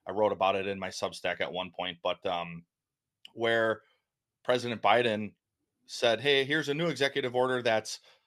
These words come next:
that's, uh, changing the terms of Executive Order one four zero four three. And hey, uh, you, you actually don't have to get vaccinated anymore."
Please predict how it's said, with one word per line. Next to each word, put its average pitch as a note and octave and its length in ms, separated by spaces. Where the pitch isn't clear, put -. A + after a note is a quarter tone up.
that's, A2+ 320
uh, G#2+ 320
changing C3+ 440
the A2 120
terms B2 580
of A2 380
Executive A2 480
Order A2+ 240
one A#2+ 180
four A#2 220
zero A#2 200
four G#2+ 140
three. C#3 240
And A#2+ 160
hey, C3+ 260
uh, A#2+ 280
you, E3+ 220
you F3+ 140
actually F3+ 240
don't C3 280
have A#2+ 220
to G#2 100
get F2+ 240
vaccinated F#2 640
anymore." F2 480